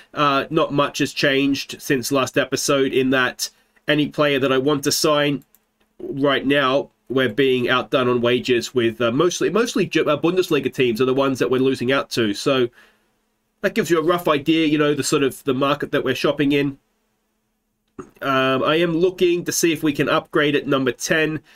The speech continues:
either Santos or Bermudez. And I'm also looking to see if there's a, a better maybe Mazzella to be had than, than Bruno to rep-, as the sort of the replacement for Bayless.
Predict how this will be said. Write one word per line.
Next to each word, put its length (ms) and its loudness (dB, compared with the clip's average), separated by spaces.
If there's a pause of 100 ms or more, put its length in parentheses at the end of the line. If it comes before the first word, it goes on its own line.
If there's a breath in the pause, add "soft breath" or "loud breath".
(180 soft breath)
either 240 0
Santos 680 -2
or 200 2
Bermudez. 760 0 (300)
And 220 2
I'm 100 2
also 280 0
looking 380 0
to 80 -6
see 420 0
if 480 -4 (760)
there's 260 0
a, 320 2
a 80 -2
better 340 -2
maybe 320 2
Mazzella 480 0
to 120 -2
be 100 0
had 280 -2
than, 260 0
than 180 0
Bruno 500 0 (140)
to 120 -2
rep-, 300 -4
as 180 -4
the 100 0
sort 180 0
of 80 -2
the 80 2
replacement 560 -2
for 140 -8
Bayless. 480 0